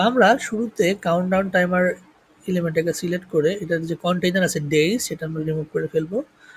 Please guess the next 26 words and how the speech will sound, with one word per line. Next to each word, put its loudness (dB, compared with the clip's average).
আমাদের 2
লাগবে 2
শুধু 0
আওয়ার্স। 4
হুম, -12
আওয়ার্সের 4
টেক্সটও 0
আমাদের 0
দরকার 0
নাই, -2
মিনিটসটা 0
লেখাটাও 2
আমাদের 0
দরকার -2
নাই, -4
আর -4
নিচে -6
যে -4
সেকেন্ডস 0
লেখা, -2
সেটাও 2
আমাদের -2
কিন্তু -2
দরকার -2
নাই। -12
তো -10